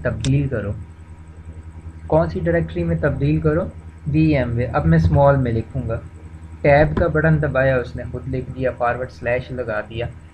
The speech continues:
मैं कह रहा हूँ यहाँ पे चले जाओ। अब मैंने जब इसके अंदर के folder देखने हैं, तो मैं कहूँगा एलएस,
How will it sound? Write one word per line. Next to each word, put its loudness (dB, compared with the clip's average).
मैं 2
कह 2
रहा 2
हूँ 4
यहाँ 0
पे -8
चले -8
जाओ। -8
अब 0
मैंने 4
जब 0
इसके -4
अंदर 0
के -2
folder 2
देखने 0
हैं, 4
तो -2
मैं 2
कहूँगा 0
एलएस, 0